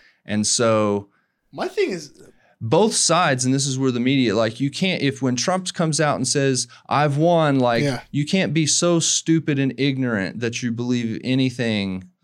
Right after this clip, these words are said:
Speaker 1: that you hear on T V. You have to understand that there, there's a, the way this is going to work is you're not gonna know for weeks.
Speaker 2: Yeah.
Speaker 1: And it's not that people are cheating. It's just the way it is.
Speaker 2: Yeah.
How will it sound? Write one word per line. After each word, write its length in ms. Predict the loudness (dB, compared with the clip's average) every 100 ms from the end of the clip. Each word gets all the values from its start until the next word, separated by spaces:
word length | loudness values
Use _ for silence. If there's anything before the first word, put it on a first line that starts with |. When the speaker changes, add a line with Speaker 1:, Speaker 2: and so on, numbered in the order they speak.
| _ -6
Speaker 1:
that 240 | -6 -4
you 80 | -4
hear 200 | -2 0
on 220 | 0 -2
T 240 | -4 -4
V. 300 | -2 -2 0 -2
You 200 | -2 -2
have 200 | -2 -2
to 60 | -4
understand 540 | -2 -4 -2 -2 -2
that 140 | -4
there, 280 | -2 -2 -2
there's 300 | -4 -6 -4
a, 80 | -6
the 300 | -8 -8 -4
way 200 | -2 0
this 180 | 0 -2
is 80 | -4
going 200 | -2 -2
to 40 | 0
work 280 | 0 -2
is 100 | -4 -4
you're 60 |
not 140 | -4 -2
gonna 160 | -2
know 160 | -2 -4
for 160 | -4 -4
weeks. 480 | -4 -6 -8 -10 -6
Speaker 2:
Yeah. 280 | -4 -4 -6 -12 _ _ _ _ -8
Speaker 1:
And 60 | -4
it's 140 | -2
not 180 | 0 -2
that 60 | -2
people 280 | -4 -2
are 80 | -4
cheating. 600 | -2 -2 0 0 -2 -6
It's 280 | -8 -8 -8 -8
just 320 | -6 -6 -6
the 100 | -4
way 240 | -2 -2
it 60 | 0
is. 460 | 0 -2 -4 -8 -8
Speaker 2:
Yeah. 160 | -10